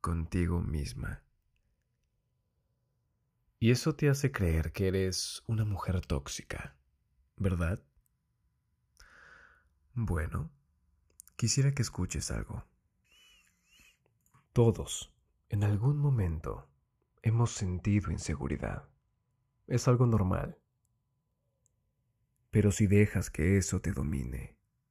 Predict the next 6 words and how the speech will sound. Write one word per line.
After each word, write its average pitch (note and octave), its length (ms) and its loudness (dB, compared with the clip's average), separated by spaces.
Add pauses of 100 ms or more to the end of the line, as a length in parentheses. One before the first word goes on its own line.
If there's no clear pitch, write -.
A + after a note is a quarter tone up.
(320)
y G2 120 -4
no G2 160 -2
haces A2 380 0
nada G2 440 0
al E2 100 -4
respecto, - 800 -8